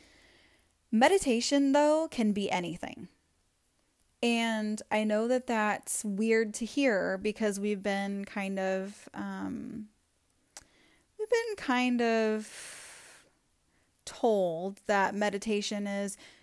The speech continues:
you sit down, legs crossed, om state on a pillow, you know, or during yoga, and you either chant something or whatever. And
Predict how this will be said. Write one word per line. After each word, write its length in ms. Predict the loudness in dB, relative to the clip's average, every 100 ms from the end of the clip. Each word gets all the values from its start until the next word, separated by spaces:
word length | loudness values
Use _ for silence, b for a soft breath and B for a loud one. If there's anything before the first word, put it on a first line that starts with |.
| B
you 460 | -8 -4 -2 0 0
sit 260 | 2 2
down, 420 | 4 2 2 0 0
legs 320 | 0 0 -4
crossed, 580 | -4 -2 0 0 -4 -4
om 340 | 0 2 0 -2
state 500 | -2 0 0 0 -2
on 160 | 0 0
a 60 |
pillow, 920 | 0 -2 0 0 0 0 0 -2 -6 -4
you 100 | -2
know, 440 | 0 0 -2 -4 B B B 6
or 160 | 6
during 440 | 6 6 4 4 4
yoga, 600 | 6 4 4 2 2 0 B B -2
and 340 | 0 0 -2
you 800 | -2 -2 0 0 0 0 -2 -2 -4 -16 _ _ _ _ _
either 260 | 0 2 2
chant 460 | 2 4 4 2
something 560 | 0 0 0 -2 -2 -2
or 160 | -2 -2
whatever. 640 | 2 4 4 4 2 0 -4 B B _ 2
And 460 | 4 4 2 0